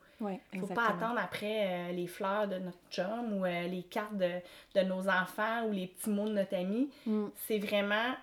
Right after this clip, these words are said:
Speaker 2: il faut se, il f-, le bonheur part de nous. Fait que
Speaker 1: Exactement.
Speaker 2: si on n'investit pas en nous, on sera jamais
Speaker 1: Tout part de
Speaker 2: heureuse.
Speaker 1: soi.
Speaker 2: Exactement.
Speaker 1: Ouais, tout part de soi.
Speaker 2: Donc, c'est vraiment important. C'est
Speaker 1: Ouais.
Speaker 2: vraiment, vraiment important. <laughs>
Speaker 1: Ouais, exactement. Puis c'est comprendre aussi notre, euh, notre chemin, où est-ce qu'on est rendu,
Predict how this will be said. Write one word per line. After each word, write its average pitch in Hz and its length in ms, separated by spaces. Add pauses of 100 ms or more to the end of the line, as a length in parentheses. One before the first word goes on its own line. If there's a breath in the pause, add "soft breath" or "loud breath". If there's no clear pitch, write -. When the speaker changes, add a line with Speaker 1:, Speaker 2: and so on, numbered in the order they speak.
(180)
Speaker 2:
il 202 80
faut 240 260
se, 185 540 (680)
il 214 80
f-, - 40 (100)
le 214 220
bonheur 240 360
part 240 220
de 202 80
nous. 202 200
Fait 208 60 (140)
que - 60
Speaker 1:
Exactement. 190 360
Speaker 2:
si 202 60
on 208 80
n'investit 196 420
pas 220 120
en 196 80
nous, 240 280
on 190 120
sera 185 200
jamais 190 380
Speaker 1:
Tout 208 60
part 196 100
de 190 60
Speaker 2:
heureuse. 175 200
Speaker 1:
soi. 165 120 (200)
Speaker 2:
Exactement. 190 600
Speaker 1:
Ouais, 196 180 (100)
tout 202 140
part 185 220
de 175 120
soi. 180 200 (120)
Speaker 2:
Donc, 190 160
c'est 220 120
vraiment 208 280
important. 180 440 (220)
C'est 214 120
Speaker 1:
Ouais. 185 100
Speaker 2:
vraiment, 185 260
vraiment 175 280
important. - 400
<laughs> 294 400
Speaker 1:
Ouais, 285 160 (160)
exactement. 185 600
Puis - 120
c'est 208 80
comprendre 220 380
aussi 226 240
notre, 185 380
euh, 175 200
notre 180 320
chemin, 190 580
où 180 60
est-ce 175 140
qu'on 180 160
est 175 100
rendu, 175 300